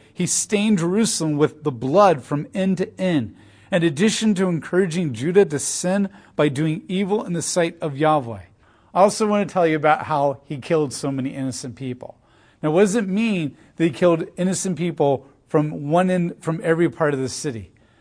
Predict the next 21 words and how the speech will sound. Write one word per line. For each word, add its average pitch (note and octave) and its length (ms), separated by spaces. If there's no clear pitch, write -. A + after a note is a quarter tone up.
Most G#3 320
likely, F#3 520
you G3 220
know A#3+ 160
how A#3 140
when G3+ 160
people F3+ 340
die C3+ 380
in D3 200
car C3 240
accidents C3+ 720
on C3 100
the A#2 80
side C#3 220
of C3 80
the B2 80
highway B2 400
or B2 80
something C3 260
like B2+ 200
that, C3 340